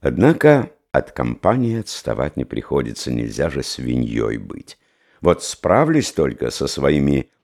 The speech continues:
егупетскими покупателями, тогда и выпивка будет, и закуска, живи, не горюй.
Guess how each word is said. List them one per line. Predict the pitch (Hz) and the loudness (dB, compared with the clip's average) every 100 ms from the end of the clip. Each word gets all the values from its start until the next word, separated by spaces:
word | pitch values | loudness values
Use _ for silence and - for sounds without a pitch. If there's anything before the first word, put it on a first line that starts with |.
| _ | _
егупетскими | 87 76 73 80 90 107 - 69 67 | 0 2 4 2 2 -4 -4 -2 -2
покупателями, | 69 73 87 - 120 123 107 110 | -2 -4 -2 0 2 2 2 2
тогда | 110 127 131 | 2 2 6
и | 151 151 | 6 6
выпивка | 131 170 - 147 - | 6 4 4 -2 0
будет, | 139 147 139 143 | 2 2 2 2
и | |
закуска, | 151 139 135 160 160 113 139 | 4 4 4 4 4 4 2
живи, | 131 139 147 151 | 4 6 6 6
не | 147 | 6
горюй. | 139 139 156 143 104 | 6 8 8 6 4